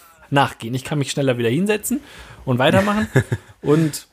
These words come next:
Speaker 1: ja, weiß ich nicht. Und, und das ist ja ein gegenseitiger Respekt so, weil im Endeffekt, ja, klar, f-, gibt's teilweise scheinbar leider diese traurige Denkweise, äh, die sind halt nur am Putzen.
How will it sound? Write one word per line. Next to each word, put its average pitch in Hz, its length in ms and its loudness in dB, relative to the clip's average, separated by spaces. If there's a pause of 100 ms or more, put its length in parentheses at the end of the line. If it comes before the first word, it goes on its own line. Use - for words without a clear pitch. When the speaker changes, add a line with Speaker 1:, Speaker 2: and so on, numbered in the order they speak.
(140)
Speaker 1:
ja, 120 200 0
weiß 180 200 4
ich 107 40 0
nicht. - 300 -10
Und, 117 160 -8
und 127 240 -14
das - 240 -14
ist 135 100 -6
ja 131 80 -2
ein 120 240 -4
gegenseitiger 131 640 0 (560)
Respekt - 440 -6
so, 104 220 -6
weil 113 120 -2
im 139 60 -2
Endeffekt, 190 520 2 (480)
ja, 135 300 2 (440)
klar, 113 340 0
f-, - 680 -14 (840)
gibt's - 380 -6
teilweise 147 440 2
scheinbar 156 400 0
leider 143 320 0
diese 143 200 -4
traurige 143 420 -2
Denkweise, 135 560 2
äh, 143 260 2
die 131 140 -10
sind 135 460 -4
halt 131 100 -8
nur 123 100 -8
am 107 120 -6
Putzen. 147 440 -6